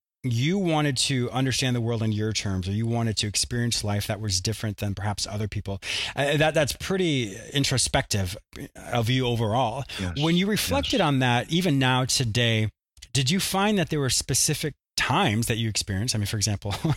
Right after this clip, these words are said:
Speaker 1: <laughs> wandering Moscow at night, but did you find that there were specific events that really shaped who you are?
Speaker 2: Well, yes, I think the, the more intense and the more dramatic a painful, scary,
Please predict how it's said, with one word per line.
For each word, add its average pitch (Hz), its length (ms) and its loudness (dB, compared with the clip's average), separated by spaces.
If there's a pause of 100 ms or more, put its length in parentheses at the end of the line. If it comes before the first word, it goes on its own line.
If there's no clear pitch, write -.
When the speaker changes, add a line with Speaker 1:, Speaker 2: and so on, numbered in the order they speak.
(120)
Speaker 1:
<laughs> - 340 -6
wandering 139 320 4
Moscow 123 400 4
at 120 60 2
night, 131 260 2 (180)
but 175 100 2
did 208 140 4
you 285 80 2
find 233 300 4
that 180 40 2
there 160 120 4
were 143 40 4
specific - 1040 0
events 131 680 2
that 120 180 0
really 151 320 0
shaped 147 360 2
who 135 120 -4
you 123 160 0
are? 113 260 -2 (1900)
Speaker 2:
Well, 196 140 4
yes, 180 280 4
I 135 80 4
think 156 220 0
the, 139 120 2
the 117 200 -2
more 147 280 2
intense 165 680 0
and 131 120 2
the 127 40 2
more 127 220 2
dramatic 131 720 0
a 107 300 0 (260)
painful, 143 720 0 (200)
scary, 139 1000 2